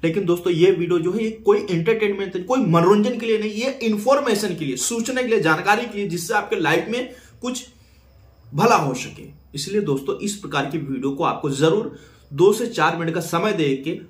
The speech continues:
पूरी वीडियो देखना चाहिए, ताकि आपके life में यदि कोई परिवर्तन या कोई changes, या आपको एक वीडियो देखने से कोई आपको benefit मिल रहा है, तो definitely इस प्रकार की वीडियो को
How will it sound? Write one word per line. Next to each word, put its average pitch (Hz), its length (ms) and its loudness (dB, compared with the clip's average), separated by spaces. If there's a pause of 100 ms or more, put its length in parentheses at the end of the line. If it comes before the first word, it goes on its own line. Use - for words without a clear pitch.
(160)
पूरी 247 340 0
वीडियो 185 420 4
देखना 120 300 0
चाहिए, 120 240 -8
ताकि 147 340 -2
आपके 147 460 0
life 151 280 0
में 196 80 -4
यदि 185 120 -4
कोई 180 160 0
परिवर्तन 156 460 -4
या 180 80 -4
कोई 170 240 -4
changes, 165 360 -4
या 196 120 0
आपको 175 320 0
एक 247 320 -4
वीडियो 208 220 -2
देखने 180 240 -6
से 180 100 -10
कोई 208 140 0
आपको 202 200 -2
benefit 202 540 0
मिल 165 140 -4
रहा 143 80 -4
है, 160 80 -6
तो 202 100 -4
definitely 208 680 -4 (340)
इस - 180 -8
प्रकार - 480 -4
की 202 100 -4
वीडियो 151 320 -2
को 190 260 -6